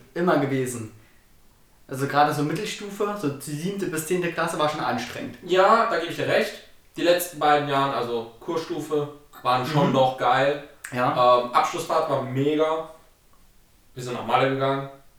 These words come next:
Speaker 2: Das war, also bitte, wenn man als Klassenfahrt, Abschlussfahrt da Malle ansteuert,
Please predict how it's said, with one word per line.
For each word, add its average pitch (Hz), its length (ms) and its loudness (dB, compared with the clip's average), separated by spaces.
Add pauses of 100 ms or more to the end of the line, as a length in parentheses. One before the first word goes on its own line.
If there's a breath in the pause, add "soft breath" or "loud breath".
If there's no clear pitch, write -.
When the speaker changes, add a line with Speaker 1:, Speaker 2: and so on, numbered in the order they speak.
(260)
Speaker 2:
Das 127 140 -6
war, - 340 0
also 107 420 0
bitte, 135 220 4
wenn 123 120 2
man 120 160 6
als - 260 0
Klassenfahrt, 143 800 2 (200)
Abschlussfahrt 127 720 0
da 117 240 2
Malle 123 460 4
ansteuert, 131 720 2